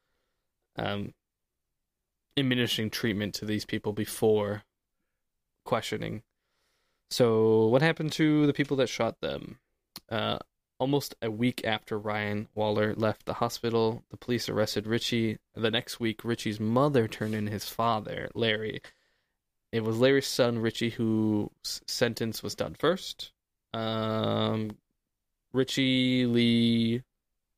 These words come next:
Richie Lee's conviction had come five years earlier before his father in two thousand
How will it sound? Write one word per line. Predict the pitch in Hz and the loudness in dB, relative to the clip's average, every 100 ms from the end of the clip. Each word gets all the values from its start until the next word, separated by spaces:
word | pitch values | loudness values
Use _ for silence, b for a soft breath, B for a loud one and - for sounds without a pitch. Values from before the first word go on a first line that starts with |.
| _ _ - | _ _ -6
Richie | 127 139 | 0 2
Lee's | 131 127 - | 4 2 -2
conviction | 120 117 117 127 113 | -4 -2 0 -2 -4
had | 110 107 104 104 - _ _ _ _ | -4 -2 -2 -4 -10 _ _ _ _
come | - 113 | -4 -4
five | 107 - 113 113 | -2 0 0 0
years | 113 107 - | -2 -2 -2
earlier | 120 123 120 | 0 2 2
before | 113 110 - | 0 -4 -4
his | 104 - | -4 -4
father | - 107 107 | -4 -2 -2
in | 104 | -4
two | 107 | -6
thousand | 104 - | -6 -8